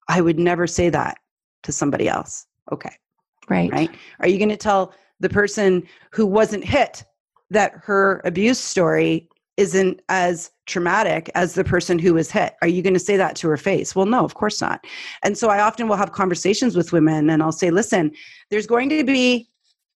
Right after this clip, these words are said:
Speaker 1: another person out there who thinks the same thing. And she needs you to tell her that her story matters. And I know that you believe that her story matters. So what's the fear behind it?" The fear is judgment. The fear is people thinking, "I know, I think I know everything."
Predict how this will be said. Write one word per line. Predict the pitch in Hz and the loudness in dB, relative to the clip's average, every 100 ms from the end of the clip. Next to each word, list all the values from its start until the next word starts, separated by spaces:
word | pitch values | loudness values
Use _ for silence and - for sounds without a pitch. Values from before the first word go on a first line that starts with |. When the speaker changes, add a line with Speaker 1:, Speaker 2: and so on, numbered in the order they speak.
| - | -2
Speaker 1:
another | 208 208 | 0 0
person | 214 233 233 208 | 0 0 0 0
out | 170 | 0
there | 175 165 160 - _ | 2 2 0 -4 _
who | 220 | -2
thinks | 214 220 202 - | 0 0 -2 -4
the | 190 | -6
same | 202 180 | 0 2
thing. | 170 190 160 - - _ - | 2 0 0 -2 -10 _ -2
And | 202 | 0
she | - 233 | 0 0
needs | 233 233 214 - - | 2 2 0 -6 -4
you | 190 214 | 2 2
to | |
tell | 190 208 208 | 2 0 0
her | 185 156 - - _ _ | 0 0 -2 -4 _ _
that | 196 | -2
her | 175 196 | 0 0
story | - 190 175 | 0 0 2
matters. | 180 180 160 185 | 0 0 0 2
And | |
I | 175 | 2
know | 175 190 | 4 4
that | 190 | 2
you | 190 190 | 0 -2
believe | 170 165 165 | 0 4 4
that | 160 | 2
her | 156 165 | -2 -2
story | - 160 151 | 0 0 2
matters. | - 78 - - - - _ _ _ _ | 0 -2 -4 -8 -14 -18 _ _ _ _
So | - 202 | -2 2
what's | 208 - | 2 -2
the | 196 | -4
fear | 185 180 | 0 2
behind | 170 160 - - | 2 -2 -2 -2
it?" | - - - - _ _ - | -4 -8 -20 -20 _ _ -6
The | |
fear | 185 208 190 190 | -4 2 2 2
is | 190 180 165 | 2 0 -2
judgment. | - 180 175 185 180 | 0 -2 0 0 0
The | 175 | -2
fear | - 180 180 | -2 2 2
is | 170 | 0
people | - 190 190 | -2 -4 -2
thinking, | 170 180 180 175 | 0 0 2 2
"I | 170 | 2
know, | 175 170 | 0 0
I | 160 170 | 0 0
think | - 175 180 | 0 0 0
I | |
know | 170 165 | 0 2
everything." | 170 170 165 175 165 165 | 2 0 -2 0 2 0